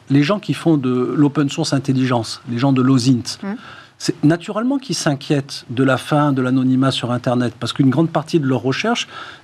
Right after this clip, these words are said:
Speaker 1: ils le font sous le couvert, en fait, de l'anonymat. Alors, est-ce que ça pose une difficulté pour ces gens-là ? Indéniablement. Mais donc, il faut réfléchir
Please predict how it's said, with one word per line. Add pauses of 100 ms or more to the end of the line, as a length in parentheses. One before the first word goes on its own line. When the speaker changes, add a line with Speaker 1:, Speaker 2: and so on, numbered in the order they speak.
Speaker 1:
ils
le
font
sous
le
couvert,
en
fait,
de
l'anonymat. (200)
Alors,
est-ce
que
ça
pose
une
difficulté
pour
ces
gens-là ?
Indéniablement. (440)
Mais
donc,
il
faut
réfléchir